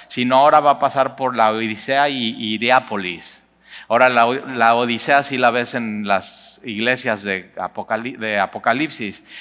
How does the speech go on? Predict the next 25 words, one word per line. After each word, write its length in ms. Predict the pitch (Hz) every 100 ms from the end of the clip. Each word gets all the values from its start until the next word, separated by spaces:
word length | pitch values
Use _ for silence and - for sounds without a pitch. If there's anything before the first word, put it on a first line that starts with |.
| - -
Entonces, 440 | 131 180 170 170
¿qué 120 | 175
es 80 | 170
lo 100 | 170
que 120 | 156
sucede? 520 | 135 135 156 151 110 - - -
Que 340 | 117 113 113 -
al 260 | 120 127
decidir 460 | 123 120 143 151 165
Roma 340 | 160 156 151
que 120 | 143 127
ya 120 | 135
no 160 | 147
pasara 360 | 127 113 127 127
el 100 | 123
camino 400 | 117 120 143 139
más 260 | 135 131 131
importante 560 | 113 110 110 120 113
ahí, 420 | 107 113 139 180 _ _ _
la 160 | 113 117
economía 600 | 113 123 123 131 139 151
se 160 | 151 113
vino 320 | 123 127 -
para 180 | 104 98
abajo. 500 | 107 110 - 87